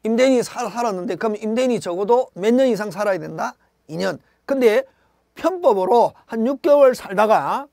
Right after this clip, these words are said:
자, 임차인 쫓아내고 육 개월 살다가 다시 새로운 임차인 들어왔다 했을 때는 종전의 임차인은 거부한 데에 대한, 어, 손해배상 청구할 수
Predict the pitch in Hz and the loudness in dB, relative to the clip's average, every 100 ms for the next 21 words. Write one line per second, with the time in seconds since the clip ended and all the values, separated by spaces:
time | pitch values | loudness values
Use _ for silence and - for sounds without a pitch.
0 | _ - 226 190 220 254 247 262 294 254 | _ -6 -6 -6 -8 -6 -6 -6 -6 -6
1 | 233 202 214 196 269 320 269 247 208 202 | -4 -2 -2 -2 -4 0 0 0 -6 -6
2 | 214 196 247 226 - 285 277 254 226 190 | -4 -4 -6 -8 -8 -4 -2 -4 -8 -10
3 | 214 185 214 185 202 156 _ _ - 294 | -10 -4 -2 0 -2 -6 _ _ -4 -2
4 | 254 233 247 240 220 170 196 240 247 254 | 0 -2 -4 -4 -6 -8 -2 0 0 -2
5 | 277 _ _ _ 214 208 226 226 226 226 | -4 _ _ _ -4 -2 0 0 0 -4
6 | - 175 185 262 277 254 190 190 233 302 | -6 -2 0 2 2 2 2 2 0 -2
7 | - _ _ - 208 220 247 233 233 226 | -10 _ _ -6 -6 -2 0 0 0 -8
8 | 220 208 202 196 285 339 | -2 0 0 -2 -6 -8